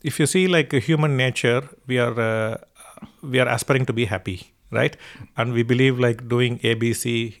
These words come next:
or achieving A B C will make us happy. But, uh, there is already, it's clear that, uh, we are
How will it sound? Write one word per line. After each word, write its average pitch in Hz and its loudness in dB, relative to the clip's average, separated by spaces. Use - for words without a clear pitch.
or 107 -6
achieving 117 -4
A 110 -4
B 110 -4
C 123 -8
will 110 -4
make 107 -6
us 107 -10
happy. 101 -8
But, 120 -2
uh, 113 0
there 123 4
is 123 0
already, 131 2
it's 127 -4
clear 135 2
that, 123 0
uh, 110 -2
we 127 -2
are 120 2